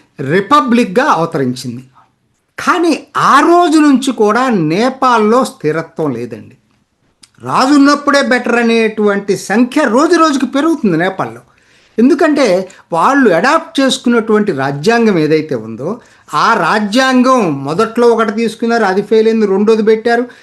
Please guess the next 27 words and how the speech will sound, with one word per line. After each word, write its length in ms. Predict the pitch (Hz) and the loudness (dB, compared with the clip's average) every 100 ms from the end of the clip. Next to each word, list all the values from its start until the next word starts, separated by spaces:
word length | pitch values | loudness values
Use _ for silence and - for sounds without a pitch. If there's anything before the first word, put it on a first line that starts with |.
| _ - | _ -6
ఇది 280 | 185 208 277 | -2 2 0
కూడా 440 | 285 262 269 349 | 2 2 4 2
ఫెయిల్ 340 | - 247 226 180 | 0 2 2 2
అవుతుంది 320 | 147 143 131 | -2 -6 -6
నా 140 | 131 | -6
దృష్టిలో. 400 | 113 - - 104 - _ _ - | -6 -12 -16 -20 -20 _ _ -2
ఎందుకంటే 380 | 208 277 269 277 | 0 2 0 -2
స్థిరత్వం 580 | - 269 339 339 370 254 | -4 -2 0 0 0 2
రాదు 280 | 180 196 202 | 2 0 -2
ఇప్పుడున్న 380 | 190 185 190 | -4 -2 0
రాజ్యాంగం 500 | 175 170 156 170 156 | 0 0 0 0 0
ప్రకారం. 380 | 147 143 143 120 - _ - | -2 -4 -6 -10 -12 _ -12
సగమేమో 640 | 160 170 226 226 233 247 | -6 -2 0 2 2 2
డైరెక్ట్గా 480 | 214 220 226 226 233 | 2 0 0 0 0
ఎన్నికవుతారు, 600 | 233 226 233 226 226 226 | 0 2 0 0 0 -2
సగమేమో 480 | - 180 202 214 220 | -2 -2 0 0 -2
పార్టీ 380 | 214 208 214 220 | -2 -2 -2 -4
ప్రకారంగా 680 | 208 180 - 202 208 202 | -4 -6 -2 -2 0 -2
ప్రపోర్షనల్ 680 | 185 185 190 240 - 220 214 | -2 -4 -2 -2 0 -2 0
రిప్రజెంటేషన్, 800 | 214 226 214 214 220 220 226 226 233 - _ - | -2 -2 -2 -2 -2 -4 -4 -8 -10 -20 _ -4
పనికి 440 | 196 226 - 247 | 0 0 0 0
రాని 340 | 202 220 277 254 | 2 2 4 2
రాజ్యాంగం 500 | 165 135 127 107 104 | 0 -2 -6 -8 -14
అది. 160 | 104 _ _ _ _ _ _ _ | -20 _ _ _ _ _ _ _
ఎందుకంటే 340 | 175 214 262 247 | -2 0 0 0
అది 160 | 202 180 | 0 0
అభివృద్ధి 460 | 156 247 294 269 | 0 2 2 2